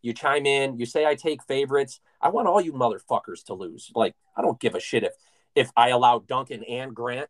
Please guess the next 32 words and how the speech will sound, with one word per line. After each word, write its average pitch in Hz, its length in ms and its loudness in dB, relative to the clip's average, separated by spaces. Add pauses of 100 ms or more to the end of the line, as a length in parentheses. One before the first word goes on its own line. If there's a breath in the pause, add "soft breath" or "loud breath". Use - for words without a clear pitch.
to 135 120 -10
take - 260 -10
a 113 60 -10
guy 117 460 0 (360)
because 113 340 -6
what? 117 240 4
I 101 100 0
want 120 240 -8
them 123 160 -6
to 101 80 -8
win. 131 320 -8
Like, 107 260 -4 (200)
no, 120 200 -2
bitch. 107 380 -8
I 117 60 -2
want 123 180 -2
all 123 120 -4
you 117 140 -6
guys 95 280 -2
to 107 80 -16
lose. 92 260 -14
So 98 280 -2 (420 soft breath)
with, 123 240 -2
with 113 240 2
Dog, 139 300 6
I'll 131 180 6
end, 135 200 -2
I'll 123 200 -2
end 131 140 -6
with 117 140 -8
this. - 340 -8 (960)
Um, 104 420 -2